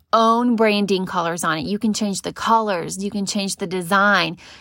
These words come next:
You can edit the information in it. You could add stuff, take stuff away. You can take it, rename it, do it. I got you, okay?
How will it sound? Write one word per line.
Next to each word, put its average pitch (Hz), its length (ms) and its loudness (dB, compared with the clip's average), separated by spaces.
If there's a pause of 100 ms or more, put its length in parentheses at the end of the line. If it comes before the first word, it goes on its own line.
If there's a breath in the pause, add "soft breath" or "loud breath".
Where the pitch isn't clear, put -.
You 220 160 4
can 214 340 2
edit 226 340 2
the 190 100 2
information 208 640 0
in 185 120 -2
it. 175 80 -4
You 185 160 -6
could 202 160 0 (160)
add 202 320 4
stuff, 180 360 0
take 208 240 -6
stuff 208 340 0
away. 190 520 0 (640 soft breath)
You 208 160 2
can 269 260 2
take 254 380 0
it, 170 240 -2 (480)
rename 240 640 4
it, - 220 -6 (260)
do 254 440 2
it. 196 160 0 (200)
I 214 140 4
got 214 240 2
you, 190 280 -8 (160)
okay? 220 460 0